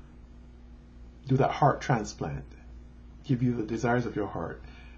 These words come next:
Sort of like David saying in Psalm fifty-one, "Create in me a clean heart and renew a right spirit within me."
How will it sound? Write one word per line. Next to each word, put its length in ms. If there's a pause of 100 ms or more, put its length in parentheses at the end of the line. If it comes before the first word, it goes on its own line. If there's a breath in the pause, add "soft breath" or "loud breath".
Sort 300
of 80
like 180
David 340
saying 260
in 140
Psalm 340
fifty-one, 580 (360 loud breath)
"Create 280
in 120
me 160
a 60
clean 460
heart 380 (460)
and 180
renew 340
a 60
right 260
spirit 400
within 280
me." 180